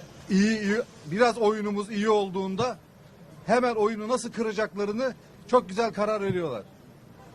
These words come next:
Geçen hafta başkanımız federasyona ve M H K başkanına gitti. Orada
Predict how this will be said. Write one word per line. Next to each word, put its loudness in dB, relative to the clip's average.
Geçen 0
hafta 0
başkanımız -2
federasyona -4
ve -4
M 0
H 0
K -4
başkanına -4
gitti. -6
Orada 4